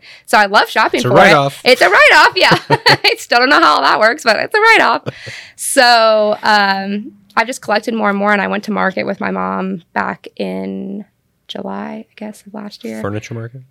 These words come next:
Speaker 1: Furniture market, yeah, in
Speaker 2: High Point.
Speaker 1: Atlanta. Uh,
Speaker 2: Oh.
Speaker 1: so there is High Point,
Speaker 2: Yeah.
Speaker 1: yes. Um, Atlanta's a little more, it happens more frequently.
Speaker 2: Okay.
Speaker 1: Um, but they have, like, a whole section of, like, party stuff that she never goes to those floors. But she's like, "We could go check 'em out if you wanna see if there's some things you'd like to order."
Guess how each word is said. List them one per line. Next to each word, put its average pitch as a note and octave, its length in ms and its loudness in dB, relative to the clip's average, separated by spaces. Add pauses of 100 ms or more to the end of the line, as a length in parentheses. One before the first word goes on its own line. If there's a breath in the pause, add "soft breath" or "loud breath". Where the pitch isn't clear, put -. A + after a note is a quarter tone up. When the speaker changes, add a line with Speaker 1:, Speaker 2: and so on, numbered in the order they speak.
(140)
Speaker 1:
Furniture G3 300 0
market, F3+ 240 -8
yeah, - 180 -4
in - 80 -2
Speaker 2:
High - 80 0
Point. - 120 -10
Speaker 1:
Atlanta. F#3+ 300 -6 (200)
Uh, A3 220 2
Speaker 2:
Oh. - 40 -10
Speaker 1:
so A3+ 400 0
there A3+ 200 2
is G3+ 140 0
High F#3+ 140 0
Point, F3+ 200 -8
Speaker 2:
Yeah. F#3 160 -2
Speaker 1:
yes. - 200 -8
Um, F#3+ 400 -4
Atlanta's G3 540 -2
a G3 80 -6
little F#3 180 -4
more, F#3 380 -6 (640)
it - 200 0
happens F#3+ 400 -2
more G3+ 140 -8
frequently. G3+ 540 -8
Speaker 2:
Okay. - 180 -12
Speaker 1:
Um, F#3+ 400 -4 (760)
but A3 140 2
they G#3 120 2
have, F#3+ 280 -2
like, F#3 200 -8
a F#3 60 -6
whole G3 280 -2
section G3+ 360 -6
of, F#3 140 -8
like, F#3 140 -6
party G3+ 280 0
stuff F#3 320 -6
that G3 220 -8
she A3+ 120 -4
never G3 200 -6
goes F#3+ 220 -10
to - 100 -10
those G3 200 -8
floors. A3 300 -8
But G#3 120 -12
she's A#3 140 -8
like, A3+ 120 -10
"We D4+ 100 -8
could A4 140 -6
go E4 120 -4
check D#4 220 -8
'em A3+ 80 -6
out B3+ 220 -6
if - 100 -10
you G#3 120 -6
wanna F#3 200 -6
see G#3+ 420 -6
if - 100 -12
there's G3 180 -10
some G3 160 -12
things F#3+ 300 -12
you'd G3 100 -14
like G3+ 120 -6
to - 60 -10
order." G#3+ 360 -2